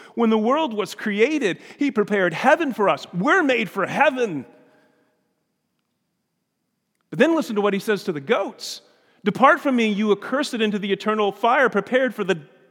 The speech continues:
devil and his angels." We're not made for hell. We're made for heaven. He's made his decision about us. He wants us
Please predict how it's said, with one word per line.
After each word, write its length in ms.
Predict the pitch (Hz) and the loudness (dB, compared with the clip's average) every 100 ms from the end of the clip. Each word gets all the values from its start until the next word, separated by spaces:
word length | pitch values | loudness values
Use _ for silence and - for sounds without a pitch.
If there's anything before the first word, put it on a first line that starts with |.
| - | 0
devil 360 | 233 220 208 | 2 4 2
and 100 | 185 | 0
his 140 | 160 156 | 0 0
angels." 580 | 247 330 208 180 123 - - - | 0 -2 -2 -6 -6 -14 -20 -2
We're 160 | 226 302 | 4 6
not 240 | 294 269 | 6 4
made 320 | 240 311 320 | 4 4 2
for 160 | - 233 | 2 2
hell. 640 | 208 311 349 285 180 - - - - | 4 6 6 4 0 -6 -18 -20 -6
We're 140 | - 247 | 4 6
made 280 | 240 311 233 | 6 4 0
for 140 | 226 | -2
heaven. 640 | 185 294 339 311 277 151 - - _ _ _ _ _ _ _ _ _ _ _ _ _ _ | 4 4 4 0 -4 -4 -10 -20 _ _ _ _ _ _ _ _ _ _ _ _ _ _
He's 200 | - 285 | 2 4
made 260 | 254 285 330 | 6 6 4
his 140 | 277 | 2
decision 420 | 220 - 247 208 214 | -2 -2 -2 -2 2
about 240 | 208 214 | 4 4
us. 140 | 214 | 2
He 200 | - 294 | 4 4
wants 320 | 330 277 247 285 | 4 4 2 -2
us 520 | 277 311 208 - | 0 0 0 -4